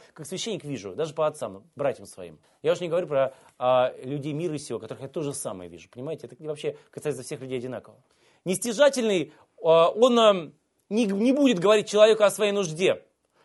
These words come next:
А что приходит, то принимает как от руки Господней. То есть он старается не о своей нужде не говорить. То есть, да,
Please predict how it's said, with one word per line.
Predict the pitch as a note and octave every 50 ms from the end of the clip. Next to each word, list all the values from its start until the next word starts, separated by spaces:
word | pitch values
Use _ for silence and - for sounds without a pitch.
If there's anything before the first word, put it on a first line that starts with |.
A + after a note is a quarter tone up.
| _
А | - F#3
что | G3 - A#3+ A#3
приходит, | A#3 B3 A3+ - C4 C#4 B3 A3 -
то | G3
принимает | F3 G3+ G3+ G#3 A3+ A3 G#3+
как | - D#3 D#3
от | E3+ D#3
руки | D3+ D3+ E3
Господней. | F3 D#3+ D3+ D3 - - B2+ G#2+ G2 - - _ _ _ _ _ _ _ _ _ _
То | E3
есть | D3 E3
он | D3+
старается | - F#3+ G3+ F#3 D3+ E3+
не | D#3+ D#3
о | D3+ D3+
своей | D3+ F3+ F#3+
нужде | F#3 F3 F#3+
не | F3+ E3
говорить. | D#3 F3+ E3 -
То | - C#3
есть, | D3
да, | G#3 G#3 G3+ F3